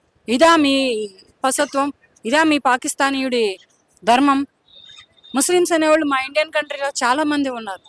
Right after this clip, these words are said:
మేము కూడా వాళ్ళని చంపితే మా దగ్గర అటువంటి చంపే మనస్తత్వం కానీ, అటువంటి కరుడు కట్టిన హృదయాలు కానీ మా దగ్గరే లేవు.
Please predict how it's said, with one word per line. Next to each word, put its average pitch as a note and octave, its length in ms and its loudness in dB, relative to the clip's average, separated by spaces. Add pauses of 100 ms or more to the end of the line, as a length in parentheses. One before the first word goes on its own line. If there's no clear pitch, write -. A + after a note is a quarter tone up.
(300)
మేము C#4+ 160 0
కూడా D#4 180 4
వాళ్ళని C#4+ 260 0 (100)
చంపితే C#4 340 -6 (440)
మా A#3+ 80 2
దగ్గర C4 240 2
అటువంటి C#4+ 360 0
చంపే C4+ 200 -2
మనస్తత్వం C#4 600 -2
కానీ, C4 320 0 (340)
అటువంటి B3 280 -2
కరుడు C4+ 280 0
కట్టిన C#4+ 300 0
హృదయాలు C4 500 0
కానీ C4+ 180 -2
మా C4 140 -4
దగ్గరే B3 300 -4
లేవు. A#3 280 -4